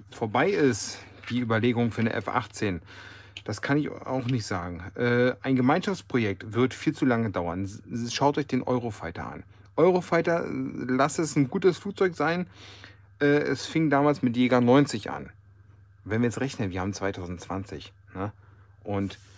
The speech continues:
er hat immer noch nicht die Rolle, was der Tornado übernehmen soll oder übernommen hat.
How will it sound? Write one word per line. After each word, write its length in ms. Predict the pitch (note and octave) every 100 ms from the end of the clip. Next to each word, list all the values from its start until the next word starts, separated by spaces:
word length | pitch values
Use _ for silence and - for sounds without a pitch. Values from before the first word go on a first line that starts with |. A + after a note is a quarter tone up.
| - -
er 120 | G2
hat 160 | - -
immer 180 | F3+ F3+
noch 180 | D3+ C#3
nicht 260 | C#3+ -
die 120 | F3
Rolle, 460 | A2+ A2+ D3 C#3+ D#3 - - - - - - -
was 180 | B2 B2
der 160 | B2
Tornado 400 | - B2 C#3 F3
übernehmen 460 | D3 C3 B2+ F3 D#3
soll 280 | A2 F2+ D2+ - - - - - - -
oder 120 | A#2+
übernommen 520 | B2 A#2+ C#3+ D#3 A#2
hat. 240 | F2 -